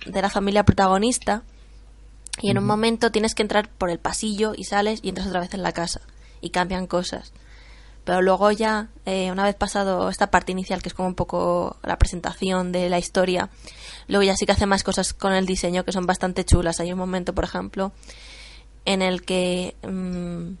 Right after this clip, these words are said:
Speaker 1: tú sales de la casa y llegas a, pues, mm, ¿cómo se llama esto? Mm,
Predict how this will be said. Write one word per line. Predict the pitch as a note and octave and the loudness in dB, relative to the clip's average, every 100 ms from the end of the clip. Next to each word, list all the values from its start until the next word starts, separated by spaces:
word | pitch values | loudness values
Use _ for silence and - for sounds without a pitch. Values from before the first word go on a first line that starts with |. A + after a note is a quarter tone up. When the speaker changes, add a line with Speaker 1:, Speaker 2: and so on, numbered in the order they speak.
| - - - - - - - - | -18 -20 -20 -20 -20 -14 -12 0
Speaker 1:
tú | G#3 | 4
sales | G#3 G#3 A3 | 6 6 6
de | |
la | G3+ G3+ | 4 6
casa | A3 A3 G3+ A#3 - | 4 2 -2 -4 -8
y | F3+ | -8
llegas | F#3 F#3 - | -2 -2 -2
a, | G3+ F#3+ F#3+ F#3+ F#3 G3 - - - - - - - - - - - - | -2 0 0 0 -2 -6 -18 -20 -20 -20 -20 -20 -20 -20 -20 -20 -20 -14
pues, | - - - - A3+ | -8 -8 -8 -10 -6
mm, | G#3 F3+ F3 F3 F#3+ - - - - | -4 -4 -6 -10 -14 -20 -8 -8 -6
¿cómo | F3+ | -4
se | G#3+ | 0
llama | G3 F3 | 2 0
esto? | F#3 - F3+ E3+ - - - | -2 -4 -6 -6 -10 -20 -12
Mm, | F#3+ F3+ F3+ F3 | -8 -6 -8 -10